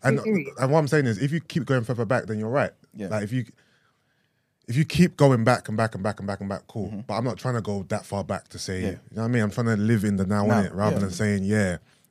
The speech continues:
Speaker 1: if conscious music was glorified
Speaker 3: Mm-hmm.
Speaker 1: and pushed more back in the eighties, nineties, two thousands, then there'd be
Speaker 3: Mm-hmm.
Speaker 1: more conscious music now. I get it, innit?
Speaker 3: Yeah.
Speaker 1: But that's not the reality, innit? So when are we gonna stop thinking
Speaker 3: Mm-hmm.
Speaker 1: about y-, year yonder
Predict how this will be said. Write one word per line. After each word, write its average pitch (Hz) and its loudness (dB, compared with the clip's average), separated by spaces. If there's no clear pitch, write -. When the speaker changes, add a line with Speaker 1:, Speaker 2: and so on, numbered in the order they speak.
Speaker 1:
if 202 -4
conscious 120 -4
music 107 -4
was 98 -4
glorified 92 -4
Speaker 3:
Mm-hmm. 107 -10
Speaker 1:
and 95 -6
pushed 117 -4
more 92 -4
back 113 0
in 107 0
the 104 -4
eighties, 104 -2
nineties, 98 -2
two 117 -8
thousands, 95 -4
then 92 -4
there'd 107 -6
be 107 -4
Speaker 3:
Mm-hmm. 90 -4
Speaker 1:
more 101 -4
conscious 95 -6
music 90 -6
now. 90 -4
I 90 -10
get 90 -6
it, 80 -10
innit? 85 -12
Speaker 3:
Yeah. 101 -6
Speaker 1:
But 95 -6
that's 95 -8
not 104 -8
the 92 -12
reality, 92 -6
innit? 98 -6
So 87 -12
when 110 -4
are 117 0
we 113 2
gonna 107 -2
stop - -4
thinking 120 0
Speaker 3:
Mm-hmm. 104 0
Speaker 1:
about 101 0
y-, 117 -4
year 120 8
yonder 113 8